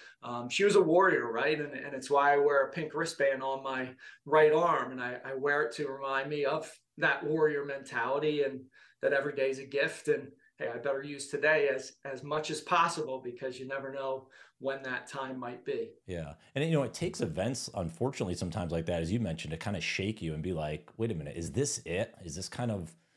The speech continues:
Speaker 2: 'cause you, I think you get settled. You probably were, right? In corporate America, you kind of settle, "Eh, I go to work, I come home."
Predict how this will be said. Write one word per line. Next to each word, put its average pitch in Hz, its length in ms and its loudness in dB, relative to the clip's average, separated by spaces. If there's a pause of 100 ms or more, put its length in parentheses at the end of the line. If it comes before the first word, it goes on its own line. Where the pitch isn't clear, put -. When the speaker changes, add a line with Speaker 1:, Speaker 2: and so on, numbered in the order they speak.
(300)
Speaker 2:
'cause 120 160 4
you, 156 120 4
I 131 80 4
think 165 200 2
you 151 40 2
get 120 160 0
settled. 123 380 2
You 110 140 2
probably 98 340 2
were, 90 240 0
right? 110 260 2
In 95 140 -4
corporate 110 340 0
America, 107 360 -2
you 85 120 -4
kind 113 140 -4
of 104 80 -4
settle, 113 320 -2
"Eh, 202 140 -4
I 185 80 2
go 135 100 4
to 135 60 2
work, 127 500 2
I 87 60 -8
come 123 240 0
home." 117 640 0